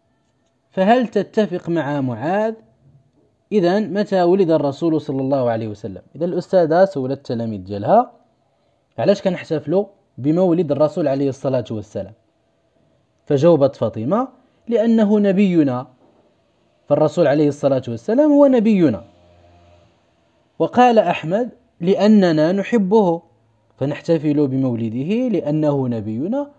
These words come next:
ولأننا كذلك نحبه". ثم سألت معاذ، سولت معاذ: "ومتى ولد عليه الصلاة والسلام؟" فأجاب: "قبل عام الفيل بسنة".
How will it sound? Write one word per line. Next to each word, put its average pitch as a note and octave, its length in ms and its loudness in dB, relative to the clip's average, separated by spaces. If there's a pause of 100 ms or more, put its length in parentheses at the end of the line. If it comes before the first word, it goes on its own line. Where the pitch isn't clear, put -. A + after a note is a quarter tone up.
(580)
ولأننا F#3 500 -2
كذلك F3+ 480 0
نحبه". G#2+ 560 -6 (160)
ثم C4 260 2
سألت F3 460 0
معاذ، C3+ 360 -4 (600)
سولت C3 340 -6
معاذ: D3+ 300 -2 (100)
"ومتى A#3+ 400 2
ولد F#3 320 2
عليه D#3 300 2
الصلاة B2 380 -6
والسلام؟" F#3 460 -6 (800)
فأجاب: E3 640 2 (440)
"قبل D#3 300 2
عام D#3 440 0
الفيل D3 440 -4
بسنة". C3+ 440 -8